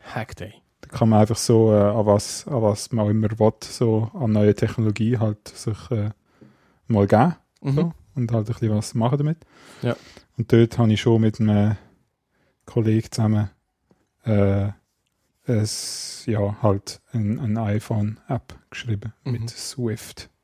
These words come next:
Speaker 2: der neuen Programmiersprache. Und ich muss sagen, es ist ganz nett.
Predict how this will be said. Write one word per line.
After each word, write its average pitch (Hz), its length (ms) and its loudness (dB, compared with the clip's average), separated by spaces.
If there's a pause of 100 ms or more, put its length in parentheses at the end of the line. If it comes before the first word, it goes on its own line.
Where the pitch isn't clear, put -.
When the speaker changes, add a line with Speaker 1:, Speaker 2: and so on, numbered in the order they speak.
(280)
Speaker 2:
der 107 160 -2
neuen 101 240 -2
Programmiersprache. 107 720 -4 (680)
Und 180 440 6
ich 147 40 4
muss 131 200 4
sagen, 135 280 6
es 135 140 2
ist - 200 -2
ganz 113 300 2
nett. 117 340 -6